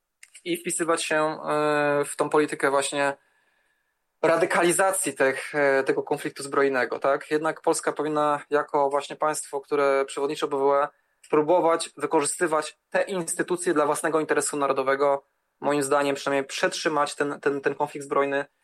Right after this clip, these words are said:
do czasu, aż będziemy gotowi nawet do tego konfliktu zbrojnego z Federacją Rosyjską, jeżeli faktycznie on musi się nastąpić. No bo trzeba powiedzieć, że, e, doktor Bartosiak i tego typu osoby,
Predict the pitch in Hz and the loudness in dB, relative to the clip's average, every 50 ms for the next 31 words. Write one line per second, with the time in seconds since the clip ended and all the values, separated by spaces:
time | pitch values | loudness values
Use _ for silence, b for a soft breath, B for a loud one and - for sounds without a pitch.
0 | _ _ _ _ - 143 151 156 - 170 165 160 - - 147 143 135 147 151 139 | _ _ _ _ -2 0 2 2 4 2 2 2 2 2 2 2 4 2 2 2
1 | 143 143 143 139 147 156 - 247 226 147 131 120 120 120 - 135 135 139 - 139 | 2 0 2 2 2 4 4 4 2 2 2 0 0 -2 -2 -2 -2 -2 -2 -2
2 | - 147 - - 143 - - - 151 135 131 127 - - - 139 139 135 135 - | -2 -2 -4 -6 -10 -18 -4 -2 -2 0 0 -2 -2 0 2 2 2 2 0 0
3 | 143 135 - - - - 143 139 139 139 139 - - - - - 147 - - 151 | -2 -4 -4 -8 -8 -6 -2 0 0 2 0 0 -4 -6 -8 -8 -6 -4 -2 0
4 | 151 156 156 - - 160 143 - 139 135 - - 123 - 117 - - 143 139 143 | 2 0 0 0 -4 -6 -6 -4 -6 -6 -4 -4 -6 -6 -8 -6 -4 -2 0 0
5 | 151 151 B B B B B B B _ - 160 151 - 151 139 143 139 156 160 | 0 0 B B B B B B B _ -2 0 2 4 4 4 4 4 4 2
6 | 151 143 135 139 139 151 - - _ _ _ _ _ - - - 135 135 139 135 | 2 2 2 2 2 2 0 -4 _ _ _ _ _ -4 0 2 4 4 6 6
7 | 135 135 135 135 135 135 135 139 - - 139 139 135 - - 120 - - 131 147 | 6 4 4 4 2 2 0 -2 -2 0 0 -2 -2 -2 -2 -2 -2 0 -2 -2
8 | - - - _ _ _ _ _ _ _ _ _ - 139 - 151 151 151 - 139 | -2 -4 -10 _ _ _ _ _ _ _ _ _ -6 -4 -2 0 0 0 0 -2
9 | - 147 135 - - 131 120 127 139 160 165 | 0 -2 0 0 -2 -2 0 2 0 0 0